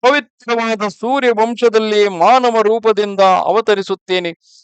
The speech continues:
ಹಿಂದೆ ಅದಿತಿ ಕಶ್ಯಪರು ಘೋರವಾದ ತಪಸ್ಸನ್ನು ಆಚರಿಸಿದ್ದರು. ಅವರಿಗೆ ಮೊದಲೇ ವರವನ್ನು ಕೊಟ್ಟಿರುವೆನು.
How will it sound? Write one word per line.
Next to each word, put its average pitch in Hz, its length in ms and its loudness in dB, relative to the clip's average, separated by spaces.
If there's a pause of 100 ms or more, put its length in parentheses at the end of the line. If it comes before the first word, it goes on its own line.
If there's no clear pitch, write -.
(240)
ಹಿಂದೆ 240 440 2
ಅದಿತಿ 214 680 -2
ಕಶ್ಯಪರು 202 760 -2
ಘೋರವಾದ 208 760 0
ತಪಸ್ಸನ್ನು 190 760 -4
ಆಚರಿಸಿದ್ದರು. 175 840 -4 (520)
ಅವರಿಗೆ 220 580 4
ಮೊದಲೇ 202 640 0
ವರವನ್ನು 190 720 0
ಕೊಟ್ಟಿರುವೆನು. 175 600 -6